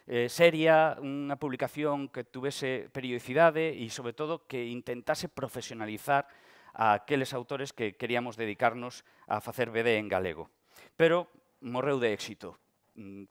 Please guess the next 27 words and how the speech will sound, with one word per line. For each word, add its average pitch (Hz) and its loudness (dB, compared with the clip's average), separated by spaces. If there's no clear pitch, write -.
cando 110 -6
tivo 160 -2
que 160 -2
dar 143 4
o 139 -2
paso, 185 0
pois, 98 -12
non 113 -6
houbo, 117 -2
n-, 165 -6
non 170 -2
houbo, 139 0
mm, 117 -12
o 135 -4
que 143 2
había 156 4
que 147 -2
ter 156 2
<laughs> - -18
e, 117 0
e 135 -2
entonces 139 -4
morreu, 131 0
eh, 92 -2
no 113 -4
especial 127 4
Pelegrín, 139 -4